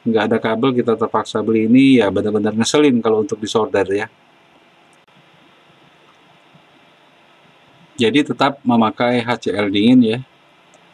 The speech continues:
Tetapi reaksinya luar biasa, sangat reaktif ternyata. Eh, gelembungnya terlalu banyak dan ini H C L dingin, bukan panas, apalagi panas berarti.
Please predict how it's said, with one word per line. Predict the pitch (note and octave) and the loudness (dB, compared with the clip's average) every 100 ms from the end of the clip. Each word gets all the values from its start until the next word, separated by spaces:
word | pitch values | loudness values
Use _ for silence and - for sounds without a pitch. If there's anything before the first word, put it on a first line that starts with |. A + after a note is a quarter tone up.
| _ | _
Tetapi | - B2+ B2 E3 D#3 C#3 | -6 -2 -2 0 0 0
reaksinya | C3 - C3+ D3 D3+ | -2 0 2 2 2
luar | C3 | 2
biasa, | A#2 G#2 F2 - A#2+ | 0 -4 -4 -4 -6
sangat | - G#2 G2+ F2+ | -4 -4 -4 -2
reaktif | A2 A2 - C3 - - - | -2 -2 -2 -4 -4 -10 -8
ternyata. | G2 G2 F#2 G2 A2 C3+ _ _ _ _ _ _ _ _ _ _ _ - | -4 -2 -2 -4 -6 -6 _ _ _ _ _ _ _ _ _ _ _ -8
Eh, | A2 A2 | -2 0
gelembungnya | A2 A#2+ A#2+ A#2+ A#2+ C3+ D#3 D3+ | 0 2 4 4 4 4 4 0
terlalu | - B2 B2 A#2+ B2 B2+ B2+ | 0 0 2 2 0 0 0
banyak | A#2 A2 A2+ D3 - _ _ _ _ _ _ _ _ _ - | 0 0 0 -2 -4 _ _ _ _ _ _ _ _ _ -6
dan | A#2+ C#3+ | -4 -2
ini | A#2+ C3 D3 | 0 0 0
H | A#2 | -2
C | - | -4
L | G#2+ A2 | -2 2
dingin, | B2 C3 G#2 | 4 4 2
bukan | F#2+ A2 | -4 -6
panas, | G#2+ C3+ A#2+ - | -2 0 -2 -4
apalagi | - G2 G#2+ A2+ | -10 -4 -2 0
panas | B2 C3+ C#3 - | -2 -2 -2 -2
berarti. | G2 F#2 F2+ | -4 -4 -6